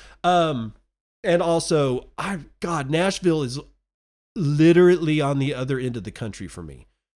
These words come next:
We're talking three thousand miles, give and take. That's a long, that's <laughs> so far to go. Um,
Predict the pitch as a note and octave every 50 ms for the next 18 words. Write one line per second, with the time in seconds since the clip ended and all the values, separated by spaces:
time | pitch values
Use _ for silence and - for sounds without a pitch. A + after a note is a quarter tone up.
0 | _ _ C3+ C#3 C#3 - D#3+ D#3+ D#3 - E3 C#3 A#2+ A2 - - _ - D3 D3
1 | D#3+ E3 D#3 - - C#3 C3+ C#3+ D3 D3 C3 C3 A2+ G#2+ A2 A2 G#2+ A2+ A2+ A2
2 | G#2+ G#2 G2 F#2 F#2 F2 - - - _ _ _ _ _ _ - A#2+ G#2+ E2+ F2+
3 | F2 - G2+ E2 C2+ - _ - - _ _ _ _ _ _ _ _ _ - D#3+
4 | D#3+ - - C3 A2+ G#2 G#2+ A2+ A#2 A#2 A#2 A#2+ A#2 A#2 A2+ A2 G#2 G#2 F#2 F#2+
5 | A2+ - _ _ C#3+ C#3+ D3 D3+ C#3+ - - - - - - - C#3 C3 - D#3
6 | D#3 D#3 B2 D#3+ D#3+ C#3+ B2+ A#2+ - - C3+ B2 B2 - D#3 D#3 C3+ G#2+ - C3+
7 | B2 G#2 B2+ B2 A#2+ B2 A#2+ A#2 A2+ G2+ G2 F#2 - - - - - - - -
8 | - - B2 C3 C3 C3 C3 C3 C3 B2 A#2+ A2+ A2